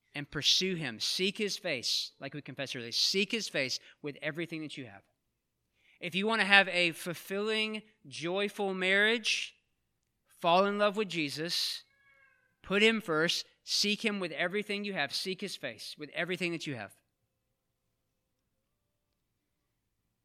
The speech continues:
Because Jesus is the most committed person to you. Because he's committed himself not only to your life, in his life, but he's also committed himself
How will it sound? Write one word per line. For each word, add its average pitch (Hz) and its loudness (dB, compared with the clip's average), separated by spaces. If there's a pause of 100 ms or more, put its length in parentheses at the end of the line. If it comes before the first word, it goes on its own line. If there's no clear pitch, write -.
(440)
Because 151 -4 (1600)
Jesus 233 0
is 208 -4
the 190 -6
most 180 -4
committed 170 -8
person 139 -10
to - -18
you. 92 -18 (1000)
Because 185 4
he's 226 4
committed 196 4
himself 185 2
not 180 2
only 269 -2
to - -6
your 190 -4
life, 156 2
in 165 -6
his 175 -4
life, 165 6
but 156 -8
he's 151 -6
also 226 -4
committed 170 -4
himself 160 -6